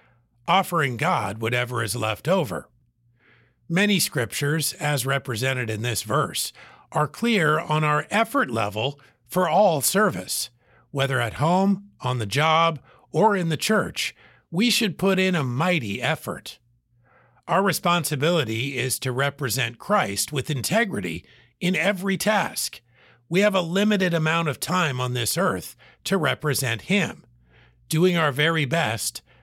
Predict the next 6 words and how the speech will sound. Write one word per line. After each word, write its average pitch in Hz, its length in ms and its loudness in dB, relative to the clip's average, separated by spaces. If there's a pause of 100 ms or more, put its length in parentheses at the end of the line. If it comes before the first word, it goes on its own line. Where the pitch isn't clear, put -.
striving 180 680 0
for 156 180 0
excellence, 104 680 -2 (320)
with 127 180 -2
all 196 260 4
humility, 165 800 0